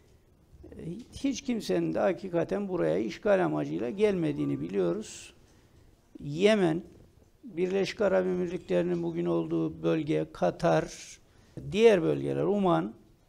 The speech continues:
sürekli işgale, istilaya uğruyor. Hatta güçler dengesini kurmakta, e, burayı kendilerine bağlamak şeklinde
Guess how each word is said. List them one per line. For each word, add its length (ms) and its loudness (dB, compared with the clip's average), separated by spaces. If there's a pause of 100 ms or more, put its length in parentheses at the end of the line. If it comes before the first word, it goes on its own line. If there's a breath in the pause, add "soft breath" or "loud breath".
(100)
sürekli 600 -2
işgale, 560 2
istilaya 800 0
uğruyor. 480 -2
Hatta 640 0 (640 soft breath)
güçler 680 -2
dengesini 760 -2
kurmakta, 800 -2 (580)
e, 300 -12
burayı 580 0
kendilerine 720 -2
bağlamak 580 0
şeklinde 760 -6